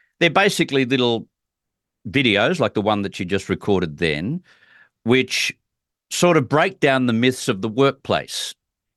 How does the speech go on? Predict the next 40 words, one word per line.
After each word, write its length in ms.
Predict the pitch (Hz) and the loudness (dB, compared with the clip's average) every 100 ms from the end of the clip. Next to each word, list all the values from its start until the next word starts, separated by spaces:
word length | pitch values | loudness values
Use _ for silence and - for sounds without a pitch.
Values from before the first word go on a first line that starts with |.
| - | -8
explaining 600 | 135 - 143 160 180 160 | -6 -2 2 2 4 2
to 40 | 123 | 0
people 320 | 143 127 110 | 0 0 0
exactly 720 | 101 107 117 - 113 107 107 - | -2 -2 -2 -2 0 0 -2 -4
what 180 | 101 104 | -2 0
it's 160 | - | 0
like 240 | 107 101 95 | 2 2 0
when 100 | 98 | 0
you 80 | 98 | 0
have 160 | 104 | -2
to 120 | 104 | -2
apply 340 | 104 - 131 123 | -4 0 0 0
for 120 | - | -4
the 100 | 85 | -12
job, 300 | 73 82 69 | -8 -8 -6
the 80 | 95 | -4
difficulties 640 | 101 123 113 113 107 104 | -2 -2 -2 -2 -2 0
there 220 | 117 107 | 2 4
is, 260 | 113 113 - - - - | 2 0 -4 -16 -20 -12
there 240 | 107 120 117 | 0 2 4
are 320 | 123 107 101 | 4 2 2
to 80 | 110 | 0
try 240 | - 120 | 0 0
and 160 | 113 98 | 0 0
get 240 | 131 135 | -2 -2
one, 340 | 92 78 71 - _ - - | -4 -4 -6 -18 _ -20 -2
um, 380 | 101 104 104 104 | 2 4 2 0
the 140 | 110 | -2
demands 800 | 104 110 117 131 131 117 123 135 | 0 2 2 2 2 0 0 0
that 160 | 120 110 | 0 2
are 100 | 113 | 2
on 220 | 131 139 | 2 2
you 300 | 107 113 147 | 0 0 0
and 100 | 110 | -4
the 60 | |
people 320 | 101 139 127 113 | -2 -2 -2 -4
that 140 | 104 | -2
you 160 | 110 110 | -2 0
have 220 | 123 - | 0 -2
to 280 | - 107 | -2 0